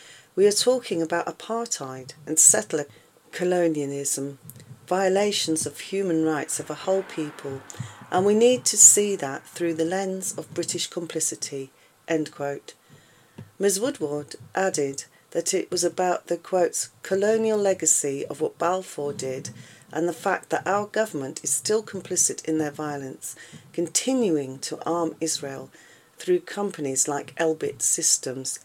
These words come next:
end quotes. Another case against seven Palestine Action activists who broke into and sabotaged equipment at an Elbit Systems factory two years ago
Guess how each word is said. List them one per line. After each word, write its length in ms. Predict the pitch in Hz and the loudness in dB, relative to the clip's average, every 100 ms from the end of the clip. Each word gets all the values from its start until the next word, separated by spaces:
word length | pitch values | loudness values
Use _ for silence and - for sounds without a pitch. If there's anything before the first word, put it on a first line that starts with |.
| - | -4
end 240 | 147 139 | -4 -4
quotes. 640 | - 139 135 - - - - - _ _ _ _ _ _ _ _ | -8 -8 -8 -8 -8 -8 -12 -20 _ _ _ _ _ _ _ _
Another 300 | 180 202 226 | 2 4 4
case 460 | 247 208 190 190 - - | 2 2 2 4 2 2
against 400 | 175 170 160 - | 0 0 2 4
seven 340 | - 185 190 | 4 2 -2
Palestine 720 | 185 180 180 175 - 175 170 170 | -4 -4 -2 -2 0 0 0 -2
Action 340 | 160 - - 156 | -4 -4 -4 -4
activists 720 | 180 - - 143 147 - - - - - | -6 -8 -10 -6 -2 -2 -4 -10 -12 -8
who 100 | 156 | -6
broke 440 | - 180 185 - | 2 4 4 2
into 600 | 175 180 - 160 151 156 | -4 0 0 0 -2 -2
and 140 | 151 156 | 0 2
sabotaged 760 | - 190 185 156 170 160 156 | 2 2 -2 -6 -2 -2 -2
equipment 600 | - - 196 - 135 147 - | -6 -4 -4 -4 -8 -8 -10
at 200 | - 135 | -8 -6
an 80 | 151 | -2
Elbit 360 | 156 156 135 - | 0 0 -2 0
Systems 520 | - 202 - 147 - | 0 2 0 0 -2
factory 380 | - 135 - 147 | -4 -6 -6 -8
two 220 | - 160 | -4 -4
years 280 | 156 180 175 | 0 0 0
ago 360 | - 143 127 | -2 -4 -4